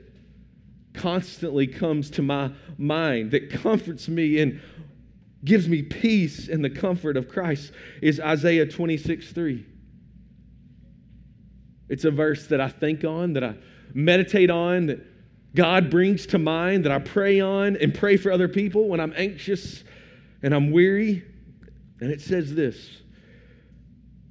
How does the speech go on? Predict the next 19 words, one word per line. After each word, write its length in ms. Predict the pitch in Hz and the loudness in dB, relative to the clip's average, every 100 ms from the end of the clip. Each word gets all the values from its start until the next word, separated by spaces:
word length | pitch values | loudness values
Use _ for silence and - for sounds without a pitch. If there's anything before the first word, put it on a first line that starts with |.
| - - - | -20 -20 -4
"You 160 | 180 | -2
keep 340 | 180 220 214 180 | 0 0 -2 -2
him 340 | 180 160 143 139 | -4 -2 -4 -2
in 320 | 143 143 - | -2 -2 -8
perfect 760 | - 185 185 190 - 185 - - | -12 -6 -4 -4 -2 -4 -4 -10
peace 720 | 170 143 117 - - - - - - - _ - | -4 -4 -4 -8 -18 -20 -20 -20 -20 -20 _ -20
whose 340 | - 139 123 120 | -6 -4 -4 -4
mind 580 | 123 131 147 156 160 147 | -4 -4 -4 -4 -4 -4
is 100 | 113 | -10
stayed 520 | - - - 127 135 | -12 -14 -6 -2 0
on 180 | 123 113 | -2 -4
you 340 | 110 110 98 85 - - - - - - - - - | -6 -6 -8 -12 -20 -20 -20 -20 -20 -20 -20 -20 -16
because 320 | 95 127 110 | -12 -8 -8
he 100 | 104 | -8
trusts 500 | - - 104 - - | -10 -14 -14 -14 -20
you." 100 | - - - - - - - - - - - - - - - - - - - - - - - - - - - _ - - - - - | -20 -20 -20 -20 -20 -20 -20 -20 -20 -20 -20 -20 -20 -20 -20 -20 -20 -20 -20 -20 -20 -20 -20 -20 -20 -20 -20 _ -20 -20 -20 -20 -20
That's 140 | - - | -18 -16
a 60 | |
promise 1200 | - - - 165 160 151 104 - - - - - | -18 -20 -14 -10 -6 -6 -6 -12 -20 -20 -20 -20